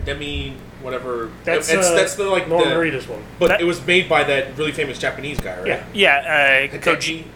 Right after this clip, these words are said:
Speaker 1: Oh,
Speaker 3: yeah,
Speaker 1: Kojima.
Speaker 3: Kojima.
Speaker 2: Kojima.
Speaker 1: The guy who made Final Fantasies, right?
Speaker 3: The one that made Metal Gear.
Speaker 1: Metal Gear, that's what it is.
Speaker 3: Um, which I fucking love his games. I've played just about every Metal Gear.
Speaker 1: There's
Speaker 3: Uh,
Speaker 1: a second Death Stranding.
Speaker 3: so, yes. Which, so I'm a little biased,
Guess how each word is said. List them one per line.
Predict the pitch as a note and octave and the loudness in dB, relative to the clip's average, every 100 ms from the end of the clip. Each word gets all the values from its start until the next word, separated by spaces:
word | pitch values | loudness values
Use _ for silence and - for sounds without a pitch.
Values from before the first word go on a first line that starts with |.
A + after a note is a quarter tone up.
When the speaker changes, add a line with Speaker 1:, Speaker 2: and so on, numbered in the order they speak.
| - - | -18 -4
Speaker 1:
Oh, | E3+ | 2
Speaker 3:
yeah, | D#3+ C#3+ | 4 2
Speaker 1:
Kojima. | D3+ F3+ D#3+ | -2 -6 -4
Speaker 3:
Kojima. | - D3 | -4 0
Speaker 2:
Kojima. | C#3 C#3 A#2+ C3 - - | 0 0 -2 -4 -8 -8
Speaker 1:
The | C#3+ | 0
guy | D#3+ | 2
who | F3 | 0
made | D3+ | -2
Final | D#3+ D#3 | -2 -2
Fantasies, | E3 D#3+ - - | -2 -6 -8 -10
right? | A2+ - - - - D#3 | -10 -12 -16 -18 -6 -2
Speaker 3:
The | |
one | D3+ D3+ | 2 4
that | D3+ | 2
made | C#3+ C#3 | 2 2
Metal | C3 C3 | 2 0
Gear. | B2+ C3+ C#3+ C3 C#3 | 0 0 2 0 2
Speaker 1:
Metal | E3 D#3+ | 2 2
Gear, | C3+ D3+ B2+ | 0 -2 0
that's | A#2 A#2+ | -2 -6
what | G2+ | -10
it | |
is. | F2+ E2+ - - - | -10 -12 -16 -14 -2
Speaker 3:
Um, | F3+ D3 A#2+ A2+ A2 - - - | 2 2 2 -2 -10 -18 -20 -10
which | D3 D#3+ - - - - | 0 0 0 -4 -6 0
I | E3 | 0
fucking | F3+ F#3+ C#3+ C#3+ | 2 -2 -2 -2
love | A3 | -2
his | D#3 B2+ | -2 -2
games. | C3 C3+ C#3 | -2 -2 -2
I've | B2+ B2 | -4 -2
played | C#3+ C3 | -2 -2
just | B2+ B2 | -2 -4
about | B2 B2 | -2 0
every | C#3+ C#3+ C#3 | 0 0 -2
Metal | B2+ B2+ | -2 -2
Gear. | B2 A#2 B2 C#3+ - - - - - | -4 -2 -2 -4 -16 -20 -20 -18 0
Speaker 1:
There's | C#3+ C3 | 4 4
Speaker 3:
Uh, | |
Speaker 1:
a | B2 | 4
second | E3 F3 B2+ | 0 -4 -6
Death | A2+ | -6
Stranding. | - A2 G#2 | -8 -12 -4
Speaker 3:
so, | G2 - C#3+ D3 - E3+ - - - | 0 4 4 2 -6 -16 -16 -18 -6
yes. | A#2+ A2 - - - - | -4 -4 -6 -8 -8 -6
Which, | E3 F#3 - | -2 0 2
so | - F#3+ | 6 6
I'm | F#3+ A3 | 6 4
a | |
little | A#3 B3 | 4 4
biased, | E3 D#3+ F3+ G3 A#3 - - | 4 4 4 2 -2 -4 -6